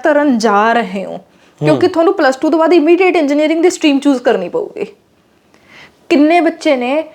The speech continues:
Speaker 1: ਜਿਹੜੇ ਫਸਟ ਈਅਰ ਦੇ ਬਾਅਦ ਹੀ ਆਪਦੀ ਸਟਰੀਮ ਚੇਂਜ ਕਰ ਜਾਂਦੇ ਨੇ, ਕਿਉਂਕਿ actually ਉਹਨਾਂ ਨੂੰ ਪਤਾ ਹੀ ਨਹੀਂ ਹੁੰਦਾ ਵੀ ਇਸ ਸਟਰੀਮ ਦੇ ਵਿੱਚ ਹੈ ਕੀ।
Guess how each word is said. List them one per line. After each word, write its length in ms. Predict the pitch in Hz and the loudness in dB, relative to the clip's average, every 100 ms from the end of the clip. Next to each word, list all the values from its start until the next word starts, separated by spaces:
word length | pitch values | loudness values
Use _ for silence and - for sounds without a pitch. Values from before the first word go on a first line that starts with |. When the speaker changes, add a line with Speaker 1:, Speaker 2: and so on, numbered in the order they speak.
| _ | _
Speaker 1:
ਜਿਹੜੇ 160 | 247 285 | 0 0
ਫਸਟ 320 | 339 269 269 | 0 -2 -2
ਈਅਰ 180 | 254 285 | 0 2
ਦੇ 100 | 302 | 2
ਬਾਅਦ 220 | 262 233 | 2 2
ਹੀ 60 | 311 | 2
ਆਪਦੀ 160 | 285 | 2
ਸਟਰੀਮ 240 | 349 294 269 | 0 2 0
ਚੇਂਜ 220 | 269 233 | 0 -2
ਕਰ 140 | 214 | -4
ਜਾਂਦੇ 240 | 180 180 - | -6 -10 -10
ਨੇ, 140 | 196 185 _ _ _ _ _ _ _ _ _ - _ | -14 -16 _ _ _ _ _ _ _ _ _ -20 _
ਕਿਉਂਕਿ 240 | 302 302 | -2 0
actually 340 | 285 - 311 349 | -2 0 2 2
ਉਹਨਾਂ 160 | 339 | 2
ਨੂੰ 100 | 370 | -4
ਪਤਾ 240 | 370 262 262 | -2 0 0
ਹੀ 80 | |
ਨਹੀਂ 100 | 285 | 0
ਹੁੰਦਾ 180 | 254 233 | -2 -2
ਵੀ 100 | 294 | 0
ਇਸ 140 | 311 330 | 0 -2
ਸਟਰੀਮ 420 | - 262 254 269 | -6 -4 -2 0
ਦੇ 60 | |
ਵਿੱਚ 220 | 277 269 339 | 0 -2 -4
ਹੈ 280 | 196 196 | -4 -6
ਕੀ। 220 | 196 - | -6 -8